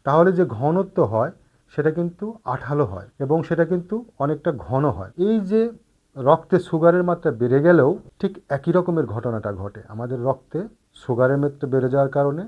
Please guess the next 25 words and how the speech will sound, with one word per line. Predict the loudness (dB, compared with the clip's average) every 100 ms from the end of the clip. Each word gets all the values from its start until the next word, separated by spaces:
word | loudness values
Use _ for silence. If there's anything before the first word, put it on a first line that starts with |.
| -10
রক্তের | -2 -2 -2 -6 -4 -4 -8
যে | -10 -12 _ _
স্বাভাবিক | -20 -10 -6 -4 -2 -4 2
তারল্য, | 6 6 6 2 -4 -8 _ _ _ _ _
স্বাভাবিক | -6 0 2 4 2 0
যে | 0
বহমান | 0 0 0 0 0
যে | 0
গতি, | 0 -2 -4 -6 -10 _ _ _ -16
যেই | -12 -2 0 2 -2 -10 _ _ _
স্রোত | -8 2 4 4 0
সেটা | -14 -8 -4
তখন | -4 -4 -6 -8 0
কমে | 2 4
যায়, | 2 -4 -10 -2
রক্তটা | 0 0 0 0
আঠালো | 0 0 -2 0
হয়, | -2 -4 -8 -10
যেটাকে | -8 -6 -8
আমরা | -12
স্টিকি | -12 -10 -6 -2
বলি, | 0 0 -6 -8
এবং | -4 -4 -4 -8
ভারী | -8 0 2 2
হয়। | -2